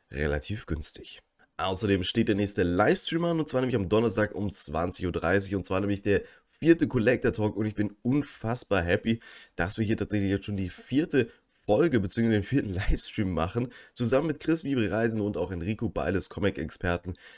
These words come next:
und auch schon langjährige Collector. Und wir werden auf jeden Fall hier uns einen netten Abend machen und wenn du dabei bist, wird's bestimmt auch noch sehr viel schöner.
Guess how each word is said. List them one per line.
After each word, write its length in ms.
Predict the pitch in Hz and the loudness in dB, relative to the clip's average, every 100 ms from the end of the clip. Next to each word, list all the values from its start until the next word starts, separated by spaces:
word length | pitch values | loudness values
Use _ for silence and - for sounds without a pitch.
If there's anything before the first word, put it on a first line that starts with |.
| - | -8
und 220 | - 110 - | -2 0 2
auch 180 | 98 | 0
schon 220 | - 101 87 | 0 -4 -2
langjährige 800 | 80 90 117 101 101 95 92 92 | 0 2 2 0 0 -2 -4 -8
Collector. 680 | - 90 85 90 - 98 - - - _ - | -6 -2 0 0 0 -2 -2 -10 -20 _ -4
Und 260 | 95 90 | -2 -2
wir 120 | - 95 | 2 6
werden 160 | 131 | 6
auf 100 | 139 | 4
jeden 100 | 147 | 0
Fall 120 | 143 | 0
hier 120 | 127 139 | 2 0
uns 140 | 139 | 0
einen 80 | 127 | -2
netten 240 | 127 135 | -2 -2
Abend 240 | - 151 127 | -4 -4 -4
machen 240 | 139 147 | -4 -2
und 100 | 117 | -2
wenn 140 | 110 | 0
du 160 | 117 117 | 0 2
dabei 220 | 110 107 | 2 2
bist, 300 | 107 110 - | 4 2 2
wird's 160 | 107 - | -4 -4
bestimmt 340 | 101 - 98 | -6 -6 -4
auch 100 | 95 | -2
noch 200 | 101 87 | -2 -2
sehr 260 | - 98 113 | -2 0 0
viel 80 | 110 | -2
schöner. 340 | 104 95 98 | -2 0 0